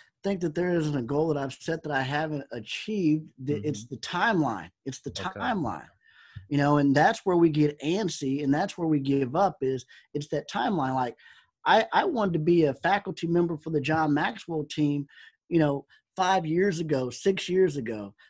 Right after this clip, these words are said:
Speaker 1: You know, um, you know, I, I was joined the John Maxwell team in two thousand eleven. Look, in two thousand twelve and thirteen, I thought I was ready, you know. <laughs>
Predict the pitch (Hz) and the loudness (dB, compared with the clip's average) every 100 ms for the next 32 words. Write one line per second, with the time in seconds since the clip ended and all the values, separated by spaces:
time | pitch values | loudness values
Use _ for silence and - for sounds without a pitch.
0 | _ - 139 139 139 143 147 139 139 135 | _ -4 -2 0 0 -2 -2 -2 -2 0
1 | 131 135 - 143 139 147 170 180 165 175 | -2 -2 -4 -2 0 2 2 0 -2 -2
2 | 185 156 151 165 170 165 165 170 175 170 | -2 -4 -4 2 2 2 2 0 0 -2
3 | 165 170 160 175 170 147 135 175 160 165 | -4 -10 -6 -2 0 0 -4 -6 -4 -2
4 | 170 151 151 156 170 175 180 _ _ _ | 0 0 0 2 0 -2 -8 _ _ _
5 | - 165 143 123 - 214 - 196 185 175 | 0 2 2 -2 -2 -4 -2 4 6 4
6 | 151 139 - 196 185 160 170 160 - 277 | 2 0 0 -2 0 -2 -2 -4 -2 0
7 | 190 - 156 185 185 127 220 - 92 _ | 0 0 2 2 0 -2 -2 -2 -8 _
8 | _ 143 139 160 - 587 698 719 | _ 0 4 4 2 0 2 4